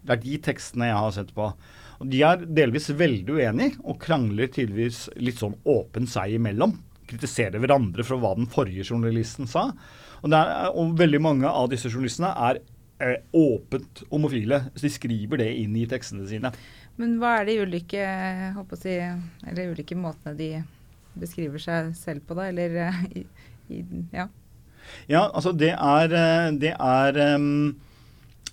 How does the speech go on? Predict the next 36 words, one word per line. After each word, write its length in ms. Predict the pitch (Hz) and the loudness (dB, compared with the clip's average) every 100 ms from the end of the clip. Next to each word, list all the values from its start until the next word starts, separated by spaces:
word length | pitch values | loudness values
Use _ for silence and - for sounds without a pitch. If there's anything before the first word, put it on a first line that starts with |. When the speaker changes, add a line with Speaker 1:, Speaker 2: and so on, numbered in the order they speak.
| - | -16
Speaker 1:
det 220 | - - 170 | -18 -4 0
er 60 | |
ikke 100 | 220 | 6
like 220 | 208 175 180 | 6 6 2
lett 180 | - | 4
som 160 | 190 156 | 4 6
helt, 240 | 160 151 | 4 2
skurk 320 | - - 143 - | -4 0 2 4
og 140 | 156 | 4
offer, 240 | 120 202 196 | 4 2 2
eh, 720 | - 156 151 151 147 147 143 139 | 2 6 6 8 8 6 4 2
begreper, 480 | 151 139 170 190 - | 2 2 2 0 0
men 300 | 151 160 160 | 0 2 2
det 140 | 160 | 0
er, 320 | - 139 165 170 - - - - | 0 4 4 2 -10 -20 -12 -8
jeg 80 | 165 | -2
finner 320 | 160 160 196 | 2 2 2
at 160 | 196 170 | 2 4
det 60 | |
er 60 | 165 | 6
hovedsakelig 400 | 170 170 127 170 170 | 6 2 0 -2 -2
tre 720 | - 156 135 135 143 185 170 165 - - - - - - - - - - | -4 -4 0 2 4 4 2 0 -8 -20 -20 -20 -20 -20 -20 -20 -18 -2
måter 960 | 160 170 170 127 110 95 - - 180 - - 143 | 4 8 8 6 4 0 -10 2 2 2 -6 0
å 200 | 139 165 | 2 2
forstå 520 | - 170 - - 120 135 165 131 | -2 -4 -4 -2 2 4 4 4
hva 140 | 127 131 | 2 4
det 80 | 135 | 4
er 320 | 143 123 107 | 4 4 2
å 80 | 131 | 2
være 220 | 123 110 | 2 2
homofil 400 | 117 123 123 117 110 | 2 0 0 0 2
mann 320 | 110 120 110 - - - - - | 2 4 2 -2 -16 -20 -20 -8
i 160 | 131 123 | 0 2
Norge 380 | 143 131 113 120 | 4 4 2 0
i 40 | |
dag. 280 | 120 175 226 | 2 2 0